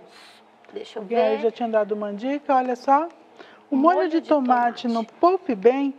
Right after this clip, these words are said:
Speaker 2: e eu vou continuar no Mineirinho, que está mais próximo aqui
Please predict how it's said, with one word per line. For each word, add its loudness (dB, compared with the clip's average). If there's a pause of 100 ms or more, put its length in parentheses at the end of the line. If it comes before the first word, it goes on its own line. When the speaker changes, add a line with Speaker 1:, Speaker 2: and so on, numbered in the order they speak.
(160)
Speaker 2:
e 0
eu 4
vou 2
continuar 0
no -4
Mineirinho, 0 (380)
que -20
está 0
mais -2
próximo 2
aqui 0